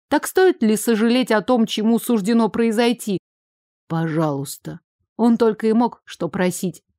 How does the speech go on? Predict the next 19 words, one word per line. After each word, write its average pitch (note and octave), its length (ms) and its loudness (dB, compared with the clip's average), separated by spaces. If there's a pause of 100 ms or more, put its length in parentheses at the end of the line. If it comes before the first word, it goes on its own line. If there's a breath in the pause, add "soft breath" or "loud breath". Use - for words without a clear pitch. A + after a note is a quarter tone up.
(160)
"Ты F3 140 0
бы F3+ 140 2
поторопился". F#3 920 0 (280)
Клинки A3+ 500 2
беззвучно G3+ 640 -2
покинули A3 560 2
ножны, F#3+ 480 0 (380)
и G3 140 2
Лоэр G3 460 4
Шаннар F#3+ 600 -2 (160)
окончательно F3+ 840 0
скинул F#3 520 -2
образ F3+ 440 0 (120)
недалекого F#3+ 720 2
повесы. F#3 600 -2 (360)
Он A#3 100 2
двигался G3 560 0
плавно, F3+ 600 -2
легко, F3+ 520 0